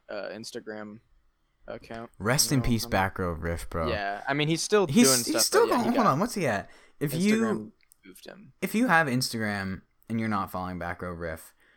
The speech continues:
Speaker 2: what are you doing? He was at, like, eleven K or something, and then
Speaker 1: He was
Speaker 2: Instagram
Speaker 1: getting
Speaker 2: took him
Speaker 1: pretty
Speaker 2: down.
Speaker 1: big, and then
Speaker 2: He
Speaker 1: they,
Speaker 2: w-
Speaker 1: and then Instagram
Speaker 2: Yeah, he was
Speaker 1: got
Speaker 2: one of the
Speaker 1: him big.
Speaker 2: bigger
Speaker 1: They didn't even,
Speaker 2: ones.
Speaker 1: for
Speaker 2: They,
Speaker 1: no reason,
Speaker 2: they
Speaker 1: they
Speaker 2: took him for, uh, they took him for copyright, but they didn't warn
Speaker 1: He's
Speaker 2: him ahead of
Speaker 1: back up
Speaker 2: time.
Speaker 1: to a little bit more than a,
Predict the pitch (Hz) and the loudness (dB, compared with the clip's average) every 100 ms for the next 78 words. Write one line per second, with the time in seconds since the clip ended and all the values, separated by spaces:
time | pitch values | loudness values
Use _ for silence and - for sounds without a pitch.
0 | _ - 92 120 147 104 101 101 98 92 | _ -16 -4 2 2 2 -2 -4 -4 -6
1 | 85 95 127 139 120 139 113 120 135 143 | -6 -4 -2 0 0 0 0 0 0 -2
2 | 143 131 143 - 135 156 123 110 107 101 | -2 -2 -2 -4 -6 -4 -4 -2 -2 -4
3 | _ 110 156 202 156 185 147 131 117 147 | _ -4 2 4 4 4 2 0 2 2
4 | 110 131 127 113 117 117 113 113 - 196 | 4 2 2 0 -4 -6 -6 -2 0 0
5 | - 117 113 113 - 117 110 107 107 101 | -2 -8 -8 -10 -10 -10 -10 -10 -14 -18
6 | - 139 196 156 170 131 139 131 151 202 | -10 -6 -4 -2 4 6 6 4 4 6
7 | 165 196 175 - - _ _ _ - 147 | 6 6 2 -2 -12 _ _ _ -2 4
8 | 156 143 123 110 101 - 113 185 190 185 | 6 6 2 -2 -10 -2 -2 0 0 -2
9 | - 151 139 123 113 104 - - 123 127 | 2 4 4 4 2 0 -2 -10 -10 -6
10 | 147 143 139 120 107 107 - _ _ _ | -4 -4 -2 -2 0 -2 -8 _ _ _
11 | - - 143 143 113 95 - 104 123 131 | -16 -6 -2 -2 0 -2 -4 -6 -4 -6
12 | 90 107 117 107 92 156 165 - 156 131 | -6 -4 -2 -2 2 2 2 -2 -2 -2
13 | 120 120 117 113 - 110 107 95 | -2 -2 -6 -8 -12 -12 -12 -14